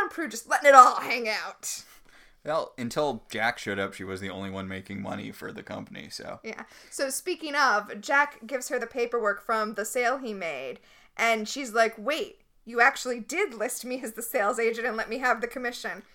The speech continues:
Speaker 2: And he's like, "Yeah, 'cause you were the one who started it, and I just wrapped everything up because you didn't come into work for two days for some reason."
Speaker 1: So she will go out to dinner with him now, I guess.
Speaker 2: Also, I'm rich already, and I basically just took this job as an excuse to hit on you.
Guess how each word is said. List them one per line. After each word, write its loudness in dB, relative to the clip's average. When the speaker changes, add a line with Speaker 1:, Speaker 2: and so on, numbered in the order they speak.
Speaker 2:
And -16
he's -14
like, -12
"Yeah, -6
'cause -12
you -12
were -8
the -12
one -10
who -10
started -6
it, -2
and -16
I -12
just -14
wrapped -10
everything -10
up -10
because -14
you -14
didn't -16
come -16
into -12
work -10
for -12
two -10
days -4
for -14
some -10
reason." -6
Speaker 1:
So -4
she -8
will -4
go -2
out 2
to -12
dinner -4
with -8
him -12
now, -8
I -10
guess. -2
Speaker 2:
Also, -4
I'm -4
rich -8
already, -4
and -8
I -6
basically -12
just -12
took -12
this -12
job -8
as -12
an -14
excuse -14
to -12
hit -14
on -8
you. -6